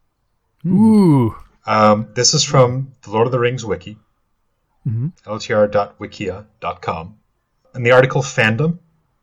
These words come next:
Speaker 1: Yeah.
Speaker 3: And the subheading, Effects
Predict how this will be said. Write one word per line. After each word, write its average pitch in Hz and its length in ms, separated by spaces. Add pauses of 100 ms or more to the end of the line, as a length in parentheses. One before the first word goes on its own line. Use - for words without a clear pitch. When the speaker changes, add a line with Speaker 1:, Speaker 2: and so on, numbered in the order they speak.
(500)
Speaker 1:
Yeah. 120 300 (340)
Speaker 3:
And 110 140
the 104 40
subheading, 110 600 (920)
Effects - 760